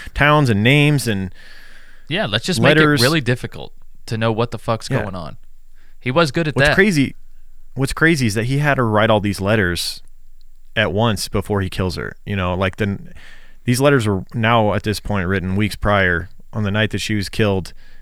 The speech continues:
Speaker 1: he forced her to write these letters. And this
Speaker 2: Mm-hmm.
Speaker 1: is, like, a long game thing where he holds on to a few of 'em and then mails 'em later on.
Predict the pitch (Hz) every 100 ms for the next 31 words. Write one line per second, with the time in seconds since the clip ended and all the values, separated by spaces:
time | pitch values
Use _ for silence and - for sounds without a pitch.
0 | - - - - - 104 - 104 - 92
1 | 92 92 87 82 85 85 80 - - 95
2 | 90 98 95 90 90 98 101 92 87 85
3 | 92 87 90 101 113 107 110 110 98 -
4 | 101 85 85 87 92 98 98 95 95 90
5 | 90 90 82